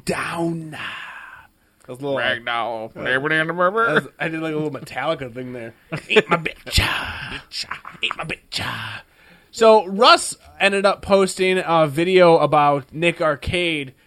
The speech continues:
Speaker 1: uh, which I was kinda showing you a bit, and it was basically, like, uh, a game show for kids.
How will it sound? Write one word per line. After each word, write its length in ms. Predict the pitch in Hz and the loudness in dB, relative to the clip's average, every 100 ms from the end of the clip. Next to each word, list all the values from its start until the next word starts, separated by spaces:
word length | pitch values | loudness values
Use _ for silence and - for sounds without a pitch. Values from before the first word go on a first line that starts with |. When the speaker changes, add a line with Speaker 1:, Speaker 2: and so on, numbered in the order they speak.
| _ - | _ -8
Speaker 1:
uh, 260 | 147 143 139 | -4 -4 -4
which 180 | 156 | -6
I 80 | 170 | -4
was 160 | 156 151 | -4 -4
kinda 260 | 180 175 151 | -2 0 0
showing 420 | - 165 160 156 | 2 4 4 4
you 160 | 151 | 4
a 60 | 151 | 4
bit, 320 | 135 147 143 | 4 2 2
and 100 | 135 | -2
it 80 | 139 | -6
was 120 | 139 | -6
basically, 420 | 143 147 139 151 143 | -2 -4 -4 -6 -4
like, 260 | 135 117 | -4 -4
uh, 300 | 123 117 110 | -6 -4 -6
a 100 | 104 113 | -8 -4
game 320 | 135 143 156 | -2 -2 -4
show 320 | - 151 143 | 0 0 0
for 120 | 120 | -4
kids. 600 | 113 202 190 185 170 - | -2 2 4 4 0 -10